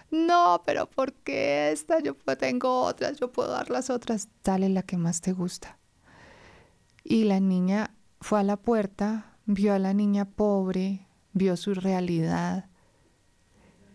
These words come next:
y le entregó la muñeca. Eh, claro, luego salió a llorar a su cuarto,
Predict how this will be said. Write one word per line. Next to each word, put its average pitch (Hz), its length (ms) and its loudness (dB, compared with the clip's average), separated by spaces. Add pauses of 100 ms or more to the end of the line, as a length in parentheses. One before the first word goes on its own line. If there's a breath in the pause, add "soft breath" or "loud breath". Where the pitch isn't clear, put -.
(400 loud breath)
y 214 160 2
le 185 120 2
entregó 165 460 -2
la 175 140 0
muñeca. 180 680 -4 (1160 loud breath)
Eh, 185 560 -2 (220)
claro, 226 460 4
luego 214 300 0
salió 202 280 0
a 170 40 0
llorar 208 320 2
a 220 80 0
su 214 140 -2
cuarto, 202 520 -2